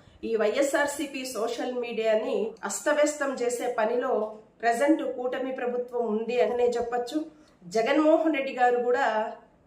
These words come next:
చాలా విషయాలు తెలుసుకోవాలి. అలాగే కూటమి ప్రభుత్వం నుంచి చాలా నేర్చుకోవాలి. రాజకీయ చతురత, చాకచక్యము,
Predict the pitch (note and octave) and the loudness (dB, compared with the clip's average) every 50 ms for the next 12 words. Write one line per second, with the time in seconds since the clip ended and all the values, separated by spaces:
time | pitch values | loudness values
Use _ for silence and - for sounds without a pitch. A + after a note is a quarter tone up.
0 | _ - - - C#4+ B3+ A#3+ C4+ C#4+ C#4+ D4 C#4+ C#4+ - - - D#4 C#4 C4+ C4+ | _ -18 -14 -6 0 4 4 6 6 6 4 0 0 -4 -4 -2 -2 0 0 -2
1 | C4+ - - A#3+ A#3+ A#3 - - - B3 B3 A#3+ A#3 A#3 A3 - C4+ - - - | -4 -6 -6 -6 -6 -6 -6 -6 -4 -2 0 2 2 2 2 0 -4 -6 -8 -12
2 | - - - - - - _ _ - G3+ G#3 A#3+ B3+ - - - C4+ B3 A#3+ A3+ | -18 -20 -20 -20 -20 -20 _ _ -4 0 2 2 2 2 2 0 0 2 2 2
3 | - - B3+ C#4+ D4+ D4+ D#4+ D4+ D#4 D#4 - A#3+ B3 B3+ C4 B3 - C#4+ C#4 C#4 | 0 -2 -2 -2 0 2 2 2 2 0 0 -2 -4 -4 -4 -4 -4 -2 -2 0
4 | C4+ B3 B3 B3 B3 - D4 C#4 B3+ B3+ B3 B3+ - B3 A3+ G#3 A3 A3+ A3+ A#3 | 2 2 2 2 2 -2 -6 -8 -8 -8 -10 -10 -6 -2 0 0 2 2 2 2
5 | A3 G#3 G3+ G#3+ B3 D#4+ - - - - C4+ - - G#3 F3+ E3 D#3+ - G3 G#3 | 2 2 2 2 2 2 2 -2 -4 -4 -4 -2 -2 -2 -2 -2 -4 -6 -4 -2
6 | A3+ A#3+ B3+ B3 B3+ C4 - - - C#4 C4+ C4+ C4+ B3+ A3+ G#3+ A3+ A3+ - - | 0 0 0 -2 -4 -8 -10 -10 -8 -8 -8 -4 -2 0 2 2 2 0 -2 -4
7 | A#3+ G#3+ - A#3+ A#3+ A#3 A#3 A#3 A#3 A3+ A3 A3+ - - - - - - - - | -6 -4 0 2 4 4 4 4 2 0 0 -2 -6 -12 -16 -20 -20 -20 -20 -18
8 | - - B3+ G#3+ A#3 B3 A#3+ - - - C4+ C4 - B3+ B3 A#3+ A#3+ A#3 B3 A#3+ | -8 -2 2 2 2 2 0 -2 -4 -6 -8 -8 -4 -2 0 0 2 2 0 -2
9 | - | -2